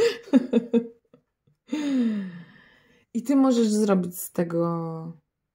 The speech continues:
pieniądz, korzyść, wykorzystać to. Tak, pojęcie bycia świętym na ziemi zostało stworzone, nie wiem, na naszą niekorzyść chyba. <laughs>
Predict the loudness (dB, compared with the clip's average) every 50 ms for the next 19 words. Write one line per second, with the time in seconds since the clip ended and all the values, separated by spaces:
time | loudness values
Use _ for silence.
0 | _ _ _ _ _ _ _ _ _ _ -8 -4 0 0 0 0 -2 -6 -10 -14
1 | -18 _ _ -8 -6 -4 -4 -2 -4 -4 -6 -10 -18 _ -20 -20 _ _ _ _
2 | _ _ _ _ -14 -14 -12 -10 -8 -6 -6 -6 -6 -6 -6 -8 -8 -8 -10 -10
3 | -10 -10 -10 -10 _ _ _ _ _ _ _ _ _ _ _ _ _ _ _ _
4 | _ _ _ _ _ _ _ _ _ _ _ _ _ _ _ _ _ _ _ _
5 | _ _ _ _ _ _ _ _ _ _ _ _ -14 -12 -12 -12 -14 -18 -20 _
6 | _ -8 -2 0 2 4 4 4 4 4 4 2 4 2 2 2 0 -4 -4 -4
7 | -4 0 2 2 2 2 0 0 2 2 2 2 2 0 0 2 2 2 2 0
8 | -2 -4 -6 -6 -4 -4 -2 -4 -4 -8 -12 -18 -14 _ -6 -6 -4 -4 -4 -2
9 | -2 -2 -2 -2 -2 -4 -4 -4 -2 -2 0 0 -2 -2 -4 -4 -4 -2 -2 -4
10 | -6 -8 -8 -8 -6 -8 -8 -12 -12 -10 -8 -6 -6 -6 -8 -10